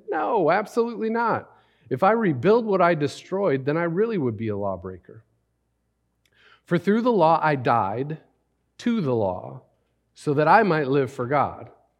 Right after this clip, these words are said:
I've been crucified with Christ, and I no longer live, but Christ lives in me. The life I now live in the body, I live by faith in the Son of God,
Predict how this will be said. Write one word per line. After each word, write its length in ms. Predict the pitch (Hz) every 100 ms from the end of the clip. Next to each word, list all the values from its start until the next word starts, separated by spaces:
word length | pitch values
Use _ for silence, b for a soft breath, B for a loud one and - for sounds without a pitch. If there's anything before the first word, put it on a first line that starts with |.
| b b -
I've 140 | 151
been 160 | 147 143
crucified 680 | - 240 - 185 151 135 127
with 200 | 120 -
Christ, 520 | 196 131 101 110 139
and 140 | 127 - -
I 220 | 170 208
no 160 | 202
longer 500 | 180 165 165 156 147
live, 480 | 131 156 127 127 131 b b _
but 160 | 135 -
Christ 500 | 160 143 131 123 131
lives 300 | 131 113 123
in 300 | 123 110 113
me. 220 | 107 87 - _ _ _ _ _ _ _ _
The 120 | 107 113
life 380 | 120 156 127 -
I 180 | 135 147
now 240 | 139 139
live 280 | 127 131 127
in 120 | 113
the 60 | 110
body, 400 | 120 127 123 101
I 100 | 107
live 300 | 113 127 117
by 160 | 113
faith 420 | 113 - 143 143
in 80 | 120
the 80 | 117
Son 280 | 113 135 135
of 160 | 135
God, 300 | 139 156 123